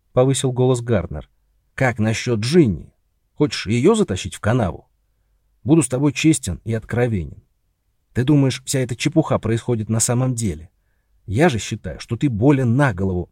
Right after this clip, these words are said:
но ты не умеешь смеяться». «Да выслушай же меня!» вскричал Гарнер. «Давай привлечем к спору кого-нибудь еще, на третью сторону,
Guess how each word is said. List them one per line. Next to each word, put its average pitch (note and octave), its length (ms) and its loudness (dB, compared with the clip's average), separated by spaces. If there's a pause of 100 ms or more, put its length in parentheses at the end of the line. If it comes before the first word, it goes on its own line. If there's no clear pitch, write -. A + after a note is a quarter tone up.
(120)
но G2+ 180 0
ты C3 140 0
не C3 160 6
умеешь C#3 480 4
смеяться». C#3 720 0 (380)
«Да F#2+ 220 0
выслушай G2 680 2
же F#2 100 -2
меня!» A2 500 2 (100)
вскричал G#2+ 480 0
Гарнер. E2+ 460 -6 (480)
«Давай C#3 240 6
привлечем C3+ 460 0
к - 60 -10
спору D3+ 320 2
кого-нибудь C3+ 460 0
еще, G2 440 -6 (340)
на E2+ 300 -4
третью B2+ 380 2
сторону, F2 540 -2